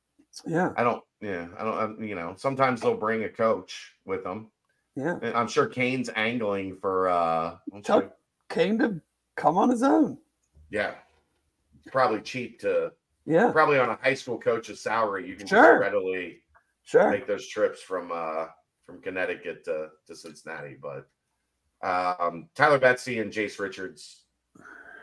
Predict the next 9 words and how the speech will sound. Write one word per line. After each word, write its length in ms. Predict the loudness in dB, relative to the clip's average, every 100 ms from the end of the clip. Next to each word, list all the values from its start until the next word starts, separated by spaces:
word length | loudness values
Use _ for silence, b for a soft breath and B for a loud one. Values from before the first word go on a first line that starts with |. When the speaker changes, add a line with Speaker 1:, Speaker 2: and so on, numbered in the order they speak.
| B B B B B _
Speaker 2:
will, 280 | -4 -2 0
uh, 260 | 0 -2
will 140 | -2 -6
be 140 | -8
at 80 | -6
the 100 | -4
Oklahoma 440 | -4 -4 -8 -10 -12
game. 240 | -16 -18 _ _
So, 340 | -8 -8 -10